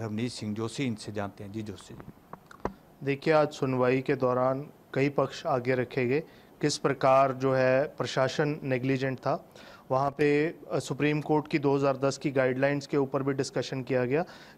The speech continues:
Speaker 2: कि जब ये गाइडलाइंस थी तो इनके रहते कैसे ये जो है हादसा हो पाया। तो इसके चलते जो है आज पंजाब एंड हरियाणा हाई कोर्ट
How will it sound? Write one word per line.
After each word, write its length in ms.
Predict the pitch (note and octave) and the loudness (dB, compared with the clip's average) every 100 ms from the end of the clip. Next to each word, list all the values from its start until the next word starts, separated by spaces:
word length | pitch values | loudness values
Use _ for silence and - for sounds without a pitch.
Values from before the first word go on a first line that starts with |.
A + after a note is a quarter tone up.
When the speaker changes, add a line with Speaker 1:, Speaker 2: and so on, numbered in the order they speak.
| - | -2
Speaker 2:
कि 140 | C#3+ | 0
जब 200 | C3 C3+ | 2 2
ये 100 | C#3+ | 2
गाइडलाइंस 600 | C#3 C3 C3+ C#3+ C#3+ C3 | 4 4 4 2 0 -6
थी 500 | - - D#3 D#3 B2+ | -16 -4 0 2 2
तो 200 | A#2+ C#3+ | 2 2
इनके 240 | C#3 C#3 | 2 2
रहते 320 | C#3+ C3+ - D3 | 2 2 0 -2
कैसे 400 | D3 D3 - F3 | 0 0 2 2
ये 420 | D#3+ D3+ C#3+ C#3+ | 4 4 2 2
जो 180 | C3+ C3+ | 0 2
है 180 | C3+ | 4
हादसा 360 | B2 C3 B2 D3 | 4 2 2 -2
हो 180 | C3 C3 | 0 0
पाया। 320 | B2 A2 G#2 - - - - - | 0 -2 -4 -12 -20 -20 -6 2
तो 280 | D3 F3+ | 4 4
इसके 240 | F#3+ - F#3 | 2 2 2
चलते 380 | F3+ D3+ E3+ E3 | 2 0 0 2
जो 140 | D3+ | 2
है 280 | C#3 D3 D#3 | 4 4 4
आज 360 | D3+ C#3 C3+ | 4 4 2
पंजाब 400 | C#3+ C#3 C3+ C3+ | -2 0 2 2
एंड 120 | C#3 C3+ | 2 0
हरियाणा 300 | C3 C3 C3 | 0 2 2
हाई 160 | B2+ | 0
कोर्ट 260 | B2 C#3+ | 0 -2